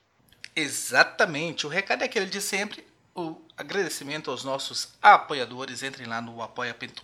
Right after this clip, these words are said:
ponto se barra café com velocidade. Você que não conhece ainda este programa, o link está facilmente aí na descrição no café ponto autosfera ponto com ponto B R. Mas basicamente, resumindo, é um programa de apoio, como o próprio nome diz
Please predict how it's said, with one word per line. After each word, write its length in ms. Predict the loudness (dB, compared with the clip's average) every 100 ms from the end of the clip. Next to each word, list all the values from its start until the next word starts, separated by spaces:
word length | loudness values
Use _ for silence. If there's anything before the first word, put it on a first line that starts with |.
| -20 -20 -14
ponto 380 | -10 -8 -4 -4
se 280 | -4 -10 -12 -16 -20 -20
barra 320 | 2 6 6 2
café 220 | -4 -4
com 80 | -8
velocidade. 400 | -8 -2 -2 -4
Você 200 | -10 -10
que 80 |
não 140 | -10 -10
conhece 460 | -8 -6 -6 -6
ainda 200 | -10 -10
este 160 | -8 -8
programa, 540 | -10 -10 -6 -6 -8 -14 -20 -16
o 80 | -12
link 220 | -10 -8
está 200 | -4 -4
facilmente 680 | 0 -2 -2 -8 -8 -8 -6
aí 40 |
na 120 | -8
descrição 600 | -8 -10 -8 -6 -6 -8 -16 _ -16
no 400 | -10 -8 -4 -4
café 240 | -4 -6
ponto 200 | -6 -6
autosfera 440 | -6 -6 -6 -6 -6
ponto 320 | -8 -8 -10
com 200 | -10 -12
ponto 200 | -10 -2
B 80 | 2
R. 280 | 2 0 -10 -18 -20 -20 -20 _ -18 -2
Mas 320 | 6 6 6
basicamente, 680 | 4 4 -2 -2 -4 -4
resumindo, 600 | -6 -6 -6 -4 -6 0 2
é 80 |
um 160 | 2 -2
programa 400 | -6 -4 -4 -4
de 140 | -2
apoio, 400 | -4 -4 -6 -6
como 240 | -6 -12 -14
o 20 |
próprio 380 | -6 -6 -6 -8
nome 200 | -10 -8
diz 460 | -8 -8 -10 -14